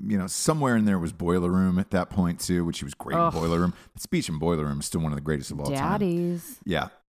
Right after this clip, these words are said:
Speaker 1: Um, back on drinking, drugs, all that other shit. St-, then the rise of Ben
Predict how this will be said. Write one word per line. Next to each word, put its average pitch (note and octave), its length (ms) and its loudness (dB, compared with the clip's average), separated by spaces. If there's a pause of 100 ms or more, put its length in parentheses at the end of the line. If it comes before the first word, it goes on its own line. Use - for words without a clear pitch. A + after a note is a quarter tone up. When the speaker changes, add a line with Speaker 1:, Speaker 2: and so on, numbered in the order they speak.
(200)
Speaker 1:
Um, F#2 640 0 (320)
back G#2 580 -2
on C3 100 2
drinking, A#2 360 2
drugs, G#2+ 420 2
all G2+ 200 2
that F#2+ 120 2
other F2 140 0
shit. - 480 -2 (320)
St-, - 320 -8
then C3+ 260 2
the E3+ 100 2
rise A#2+ 420 4
of F#2+ 180 0
Ben F2+ 480 2